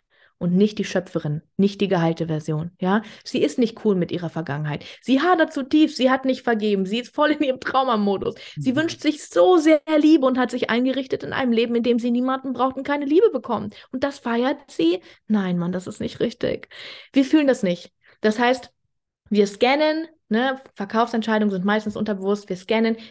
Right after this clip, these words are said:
Speaker 1: ist jemand aligned, also im Einklang mit dem, was er sagt oder gibt.
Speaker 2: Mhm.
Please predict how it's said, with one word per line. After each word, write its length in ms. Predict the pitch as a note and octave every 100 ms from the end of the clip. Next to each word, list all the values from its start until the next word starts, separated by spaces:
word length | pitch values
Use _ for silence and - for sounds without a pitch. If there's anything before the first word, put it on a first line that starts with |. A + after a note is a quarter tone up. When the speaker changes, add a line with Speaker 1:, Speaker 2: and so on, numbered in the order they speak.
| -
Speaker 1:
ist 240 | C4 C4
jemand 440 | A3+ A3+ G#3 G#3 -
aligned, 520 | F3 E3+ G#3+ A3+ A3
also 180 | F#3 F#3
im 80 | F3+
Einklang 400 | G3+ G3+ G#3 G3
mit 160 | F#3
dem, 240 | G3 G3 F#3+
was 160 | F3
er 100 | -
sagt 300 | E3+ F3+ F#3
oder 120 | F#3 E3+
gibt. 320 | D3 - C3+
Speaker 2:
Mhm. 460 | C3+ G2 B2+ A#2+